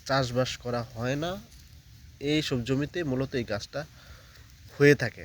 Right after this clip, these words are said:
আপনারা এই গাছটা সংগ্রহ করবেন প্রথমত। এই সংগ্রহ করে এটার পাতা, এইভাবে পাতা নেবেন, এইভাবে পাতা নেবেন, ঠিক আছে? এইভাবে পাতা নিয়ে এইভাবে চাপ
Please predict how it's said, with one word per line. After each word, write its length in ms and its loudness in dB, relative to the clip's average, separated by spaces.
আপনারা 340 -4
এই 60 2
গাছটা 340 2
সংগ্রহ 260 2
করবেন 260 -4
প্রথমত। 440 -6
এই 100 -2
সংগ্রহ 360 0
করে 240 4
এটার 260 0
পাতা, 280 -2
এইভাবে 320 -2
পাতা 220 -8
নেবেন, 280 -8
এইভাবে 320 4
পাতা 240 -4
নেবেন, 400 -4
ঠিক 160 -12
আছে? 180 -10
এইভাবে 320 -2
পাতা 240 -8
নিয়ে 240 -4
এইভাবে 260 2
চাপ 180 0